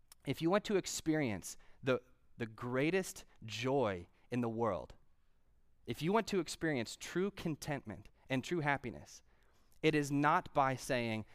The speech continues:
"I'm gonna do all things in myself. I'm gonna be self-sufficient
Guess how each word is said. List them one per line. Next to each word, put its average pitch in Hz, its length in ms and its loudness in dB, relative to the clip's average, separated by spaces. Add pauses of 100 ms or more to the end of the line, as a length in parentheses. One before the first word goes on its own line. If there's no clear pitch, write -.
(160)
"I'm 127 140 4
gonna 143 160 2
do 123 180 -2
all 110 180 4
things 92 520 -8 (480)
in 107 80 -2
myself. 95 420 -4 (1080)
I'm 127 140 4
gonna 139 100 2
be 131 120 -4
self-sufficient 107 800 -4